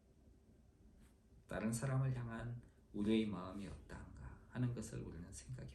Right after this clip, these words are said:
봐야 됩니다. 하나님은 우리를 조금 사랑하시는가? 아니면 정말 풍성한 은혜대로 많이 사랑하시는가? 다른 사람을 향하여 긍휼의 마음을 가지고 베풀 때에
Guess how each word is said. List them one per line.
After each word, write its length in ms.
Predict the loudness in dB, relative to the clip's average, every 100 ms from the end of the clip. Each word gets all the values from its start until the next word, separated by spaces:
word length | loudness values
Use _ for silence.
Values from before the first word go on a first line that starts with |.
| -12
봐야 160 | -12 -12
됩니다. 420 | -14 -16 -18 -20 -20 -20 -10
하나님은 640 | 0 2 4 4 2 2 -2 -6 -18 -20 -12
우리를 600 | -4 -2 0 2 2 0 -2 -12 -20 -16
조금 360 | -6 -2 2 0
사랑하시는가? 760 | 0 -6 -8 -12 -16 -18 -20 -20 -20 -20 -20 -20 -18
아니면 340 | -10 -2 -2 -2
정말 460 | -6 -10 -10 -10 -10 -10
풍성한 600 | 0 2 2 2 2 2
은혜대로 440 | 0 -6 -10 -16 -20 -20 -20 -18 -16 -14 -12 -12 -12 -6
많이 120 | -2 -2
사랑하시는가? 760 | -2 -4 -4 -6 -10 -12 -14 -16 -20 -20 -20 -20 -20 -20 -20 -20 -20 -20 -20 -20 -14 -12 -10 -12 -14 -18 -20 -20 -20 -20 -20 -18 -16 -14 -12 2
다른 240 | 8 10
사람을 420 | 10 10 10 10
향하여 400 | 8 8 10 8
긍휼의 480 | 8 6 8 8 8
마음을 440 | 6 6 4 2 2
가지고 320 | 0 0 0
베풀 360 | -2 -4 -4 -4
때에 340 | -4 -6 -8